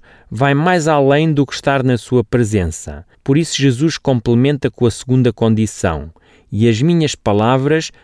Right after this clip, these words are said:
permanecerem em vós." Repare, "Se permaneceres em mim e as minhas palavras permanecerem em vós, então, e só então, pedireis o que quiseres e vos será feito."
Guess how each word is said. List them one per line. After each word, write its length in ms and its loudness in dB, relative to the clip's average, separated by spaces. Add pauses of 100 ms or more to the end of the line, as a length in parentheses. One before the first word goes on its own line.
(120)
permanecerem 920 2
em 80 2
vós." 580 -4 (380)
Repare, 440 -4 (140)
"Se 220 -10
permaneceres 880 0
em 120 2
mim 340 2 (100)
e 180 0
as 120 0
minhas 340 0
palavras 560 0
permanecerem 880 0
em 60 2
vós, 520 0 (440)
então, 600 0 (200)
e 100 -2
só 280 0
então, 540 0 (480)
pedireis 560 2
o 80 0
que 100 -14
quiseres 760 0 (160)
e 120 4
vos 260 -2
será 280 0
feito." 600 -8